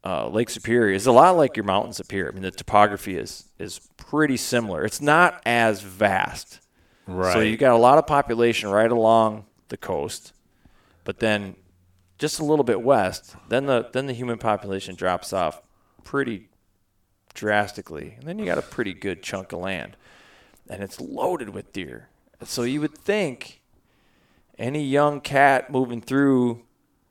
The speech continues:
Speaker 2: Right.
Speaker 1: stumble on that, like, why would you leave?
Speaker 2: Right.
Speaker 1: I mean, this is the perfect place. I mean, this, it sets up just like the mountains. You got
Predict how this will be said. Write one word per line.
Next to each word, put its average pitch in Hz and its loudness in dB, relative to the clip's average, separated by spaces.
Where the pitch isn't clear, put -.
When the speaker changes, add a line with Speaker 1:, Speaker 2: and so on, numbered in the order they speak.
Speaker 2:
Right. 85 -8
Speaker 1:
stumble 143 2
on 113 4
that, 143 0
like, 107 -2
why 104 2
would 120 -2
you 110 -6
leave? 113 -8
Speaker 2:
Right. 85 -10
Speaker 1:
I 107 -16
mean, 113 -10
this 120 -8
is 104 -8
the 107 -20
perfect 110 -8
place. - -6
I 82 -16
mean, 87 -14
this, - -18
it - -14
sets - -6
up 110 -8
just - -10
like 107 -4
the 92 -14
mountains. 98 -6
You 85 -18
got 87 -8